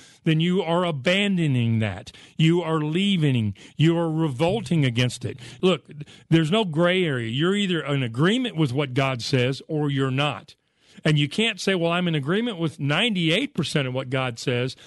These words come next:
but the other two percent I'm not in agreement with." Let me ask you this. Can you, let me give you a word picture.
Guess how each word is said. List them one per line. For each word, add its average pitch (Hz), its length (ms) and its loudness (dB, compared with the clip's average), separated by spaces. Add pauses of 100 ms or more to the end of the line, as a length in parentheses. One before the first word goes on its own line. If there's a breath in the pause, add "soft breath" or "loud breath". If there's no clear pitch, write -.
(200 loud breath)
but 190 220 2
the 165 120 2
other 220 240 0
two 214 220 -4
percent 165 500 -2 (260 soft breath)
I'm 156 160 2
not 165 220 2
in 156 60 -2
agreement 135 420 -2
with." 104 240 -8 (220 soft breath)
Let 165 100 2
me 180 160 2
ask 180 260 0
you 147 100 2
this. 131 280 -2
Can 143 180 -2
you, 135 300 0
let 151 160 0
me 180 80 -2
give 170 180 -2
you 147 100 0
a 135 40 -2
word 151 240 -2
picture. 113 320 -4